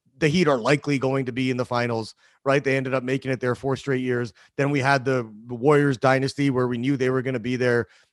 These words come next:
Uh, LeBron, Kyrie, the first couple times, and then we're like, "Okay, that is going to be the, the Eastern Conference champion."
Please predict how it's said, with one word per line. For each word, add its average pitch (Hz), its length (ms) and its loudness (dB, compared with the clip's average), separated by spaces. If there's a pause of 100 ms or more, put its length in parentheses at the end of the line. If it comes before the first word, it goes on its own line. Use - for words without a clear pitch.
(120)
Uh, 117 200 -4 (600)
LeBron, 131 600 2 (100)
Kyrie, 131 400 -2
the 117 140 -6
first 139 240 -4
couple 127 180 -6
times, 123 300 -2
and 113 80 -8
then 113 80 -8
we're 113 80 -2
like, 117 140 -2
"Okay, 175 300 2
that 123 220 2
is 123 280 -2 (180)
going 123 220 -4
to 123 60 -14
be 127 220 -4
the, 117 180 -8 (220)
the 131 100 -8
Eastern 143 320 -4
Conference 117 320 -4
champion." 110 320 -4